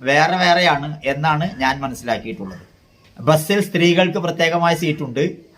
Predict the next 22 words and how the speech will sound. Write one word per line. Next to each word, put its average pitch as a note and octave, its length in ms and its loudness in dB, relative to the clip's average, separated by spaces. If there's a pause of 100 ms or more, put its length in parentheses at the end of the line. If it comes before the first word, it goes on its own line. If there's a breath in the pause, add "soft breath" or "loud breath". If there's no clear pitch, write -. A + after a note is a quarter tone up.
(240 soft breath)
പുരുഷന്മാർക്ക് E3 540 2
വേറെ D3 220 0
സീറ്റുണ്ട്. A2+ 400 -10 (960 loud breath)
ട്രെയിനിൽ F3+ 360 2
പക്ഷേ, G3+ 260 0
ഏഹ്, D#3+ 840 0
അങ്ങനെ F3 540 0
പ്രത്യേക E3 380 0
സീറ്റൊന്നും E3 640 -4
അനുവദിക്കപ്പെട്ടിട്ടില്ലെങ്കിലും D3 1200 -2 (280 soft breath)
സ്ത്രീകൾക്ക് E3+ 520 2
പ്രത്യേകമായ D#3+ 800 0
കമ്പാർട്ട്മെന്റ് D3 680 0
ഉണ്ട്. G2 200 -10 (920 soft breath)
ഇങ്ങനെ, G3 480 0 (460 soft breath)
ഏഹ്, A#2 100 0
സ്ത്രീകൾക്ക് F3+ 480 2
പ്രത്യേകമായ E3+ 680 2
ഹോസ്റ്റലുണ്ട്, D#3+ 840 0 (360)
പെൺകുട്ടികൾക്ക് F#3+ 600 2
പ്രത്യേകമായ F3 580 2
ഹോസ്റ്റലുണ്ട്, C#3+ 840 -4